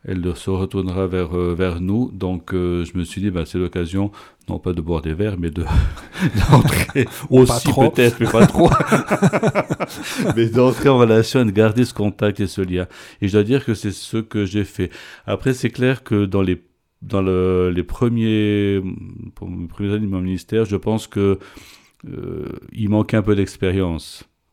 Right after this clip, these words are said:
Speaker 1: Avec du recul, il y a des, des choses que j'aurais peut-être fait di-, que je ferais différemment aujourd'hui. Mais là, ben voilà, il y avait le, la jeunesse et autres. Et c'est vrai que,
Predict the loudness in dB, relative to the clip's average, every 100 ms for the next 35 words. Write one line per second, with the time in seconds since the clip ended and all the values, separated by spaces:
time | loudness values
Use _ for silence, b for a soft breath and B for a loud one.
0 | -6 0 0 0 -2 -2 0 0 0 -2
1 | -2 0 0 0 -2 -2 -2 -2 -4 -6
2 | -6 -8 -6 -10 -8 -6 -6 -6 -6 -6
3 | -6 -6 -6 -6 -6 -4 -4 -6 -2 0
4 | -2 -2 -2 -2 -4 -4 -4 -6 -8 -12
5 | -14 b b b -8 -4 -2 -2 -4 -4
6 | -4 -4 -6 -6 -6 -6 -8 -12 B B
7 | B B B -8 -6 -4 -4 -4 -4 -2
8 | -2 -2 -6 -4 -2 -2 0 0